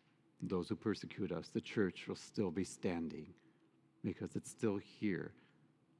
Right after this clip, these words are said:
two thousand twenty-two years later. Now, later, earlier, I had a very ugly way of saying it. I won't say it, I, 'cause Christ was like, "No, no, that's wicked for you to say." Um, but,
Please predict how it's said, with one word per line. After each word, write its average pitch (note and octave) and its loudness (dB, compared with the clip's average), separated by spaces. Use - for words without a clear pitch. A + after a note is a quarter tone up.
two A#2 0
thousand F#2 2
twenty-two F2+ -2
years E2 -2
later. - -4
Now, G2 0
later, F2 6
earlier, G2 8
I D#2+ 0
had E2 -2
a D#2+ -2
very E2 0
ugly E2+ 2
way D#2 0
of D#2 -6
saying - -8
it. D2+ -6
I F#2+ 4
won't E2+ 0
say - -8
it, D2+ -6
I, E2 -4
'cause E2+ -6
Christ - -4
was E2+ -6
like, F2+ -2
"No, F2+ 2
no, F2+ 4
that's - -8
wicked G2+ 2
for - 0
you F#2 2
to E2+ -2
say." - -6
Um, - -14
but, E2+ -4